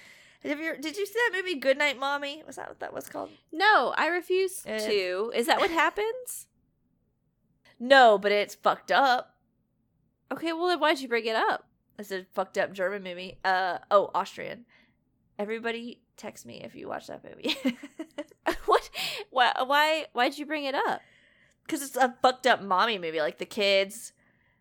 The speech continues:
Speaker 1: their mom has, like, plastic surgery, and so she has bandages on her face when she comes back from
Speaker 2: Yeah.
Speaker 1: the hospital, and the kids are, like, convinced it is not their mom.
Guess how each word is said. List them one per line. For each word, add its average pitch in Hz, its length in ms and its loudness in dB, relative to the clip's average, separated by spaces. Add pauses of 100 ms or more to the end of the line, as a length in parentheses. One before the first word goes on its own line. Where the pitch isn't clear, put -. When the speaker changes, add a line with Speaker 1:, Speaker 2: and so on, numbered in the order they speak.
Speaker 1:
their 214 160 0
mom 190 320 2
has, 254 220 -2
like, 214 180 -8
plastic 190 420 -2
surgery, 240 540 -4
and 226 120 -8
so 214 80 -8
she 202 140 -6
has 196 120 -4
bandages 220 500 -4
on 254 100 -6
her 269 160 -4
face 285 300 -8
when 233 80 -12
she 220 120 -12
comes 196 220 -6
back 214 100 -6
from 135 80 -6
Speaker 2:
Yeah. 185 160 0
Speaker 1:
the 208 60 -2
hospital, 247 440 -2
and 202 140 -4
the 185 40 -4
kids 196 300 -6
are, 196 60 0
like, 185 300 -4
convinced 175 760 -6
it 185 80 -8
is 185 160 -6
not 175 300 -4
their 165 140 -4
mom. 131 380 -8